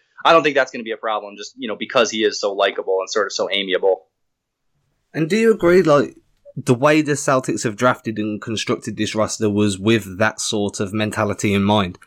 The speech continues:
Speaker 2: that everybody's more team-focused and individual-focused, so they can look past any undue fame or any early fame that may come their way?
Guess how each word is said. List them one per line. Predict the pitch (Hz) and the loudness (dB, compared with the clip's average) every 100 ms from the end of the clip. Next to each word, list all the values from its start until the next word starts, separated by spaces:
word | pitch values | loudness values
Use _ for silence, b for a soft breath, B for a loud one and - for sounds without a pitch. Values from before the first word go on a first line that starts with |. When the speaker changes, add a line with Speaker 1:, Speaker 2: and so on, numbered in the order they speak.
| b b b | b b b
Speaker 2:
that | 92 101 - | 0 0 2
everybody's | 104 104 95 101 104 104 92 - _ _ _ _ _ - | 0 0 0 2 2 0 -2 -12 _ _ _ _ _ -2
more | 107 107 107 | 2 4 2
team-focused | - 120 113 - 104 98 107 - | 2 2 2 2 2 2 -4 -2
and | 101 | -2
individual-focused, | 98 104 101 107 101 95 107 98 - 95 - - | 0 0 0 0 0 0 0 0 0 -4 -4 -10
so | 90 110 | -2 0
they | 101 107 | 2 2
can | - 107 | 2 0
look | 107 101 - | 2 0 -2
past | - 110 - - _ - | -4 -4 -4 -16 _ -8
any | 104 101 101 - | -6 -4 -6 -8
undue | 104 107 98 110 107 | -6 -6 -4 -4 -4
fame | - 104 98 104 | -2 -2 0 -2
or | 101 98 | -2 -4
any | 98 95 - | -4 -6 -2
early | 104 101 | 0 0
fame | 98 107 98 101 | 0 0 0 0
that | 78 | -2
may | 98 92 | -2 -2
come | - 95 | -4 -4
their | 95 95 | -4 0
way? | 101 - | -2 -2